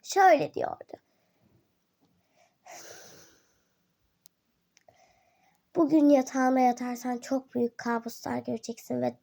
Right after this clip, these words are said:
dünyadaki en büyük kabusları sen göreceksin."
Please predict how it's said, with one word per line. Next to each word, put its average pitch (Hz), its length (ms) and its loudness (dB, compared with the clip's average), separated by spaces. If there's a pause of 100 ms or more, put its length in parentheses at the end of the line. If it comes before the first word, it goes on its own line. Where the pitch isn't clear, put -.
dünyadaki 247 760 -4
en 277 260 4
büyük 247 260 -4
kabusları - 560 -4
sen - 180 -20
göreceksin." - 400 -20